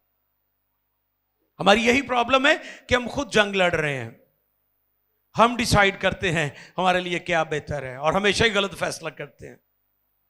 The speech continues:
आपको पता ना कि इंसानों ने जब भी फैसला किया, गलत ही किया। खुदा बादशाह था, उन्होंने कहा, "हमें साउल चाहिए,"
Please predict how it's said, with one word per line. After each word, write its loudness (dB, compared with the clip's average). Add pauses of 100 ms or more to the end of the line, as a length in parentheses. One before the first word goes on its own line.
(1160)
आपको -10
पता 0
ना 0
कि -2
इंसानों 0
ने 0
जब 0
भी -2
फैसला 0
किया, 2
गलत 4
ही -10
किया। -8 (1500)
खुदा 4
बादशाह 6
था, 2
उन्होंने 0
कहा, 2
"हमें 0
साउल 2
चाहिए," -6